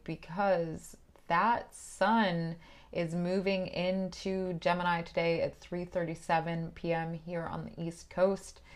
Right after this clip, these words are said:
So this is gonna be a very potent, um, morning for us, um, in terms of us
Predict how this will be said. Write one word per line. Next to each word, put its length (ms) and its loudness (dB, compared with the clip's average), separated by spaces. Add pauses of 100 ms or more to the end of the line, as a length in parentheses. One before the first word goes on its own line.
(260)
So 220 6
this 240 0
is 140 -4
gonna 160 2
be 160 0
a 80 2
very 480 0
potent, 720 -4 (100)
um, 440 -8 (260)
morning 760 2
for 380 0
us, 580 -2 (460)
um, 260 -2
in 260 -2
terms 760 -4 (120)
of 580 -4 (720)
us 340 -2